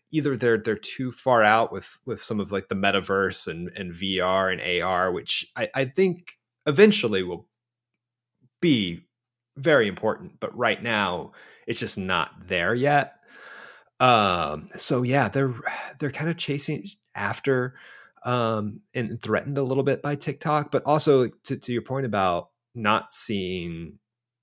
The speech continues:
people you're following in the feed and it feeding you other things. Like, they know, like,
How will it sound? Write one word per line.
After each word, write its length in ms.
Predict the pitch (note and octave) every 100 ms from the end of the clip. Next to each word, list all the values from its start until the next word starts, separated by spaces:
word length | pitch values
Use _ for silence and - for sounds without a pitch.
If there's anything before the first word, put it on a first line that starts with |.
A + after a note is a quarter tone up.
| _ _ _
people 260 | C3+ A2+ A2
you're 120 | G2
following 480 | - A2+ G2+ F2 D#2+
in 60 |
the 60 | D2+
feed 240 | - D#2
and 100 | D2+
it 160 | E2 -
feeding 400 | - G#2 G2+ F2+
you 120 | D#2+
other 200 | C#2+ C2+
things. 300 | A#1 G1+ -
Like, 120 | C3
they 160 | - F#3
know, 300 | F3 F3 C#2
like, 200 | E2+ -